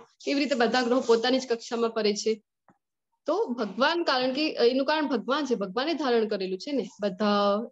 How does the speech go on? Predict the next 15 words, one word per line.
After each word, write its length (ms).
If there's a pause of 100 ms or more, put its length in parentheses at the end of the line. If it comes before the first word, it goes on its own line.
જે 100
ગ્રહો 300
છે 160
એને. 260 (760)
હું 100
ચંદ્ર 380
થઈને 600 (460)
હું 140
સગળી 280
વનસ્પતિઓને 600
જીવન 360
રસ 220
પ્રદાન 280
કરું 220
છું. 280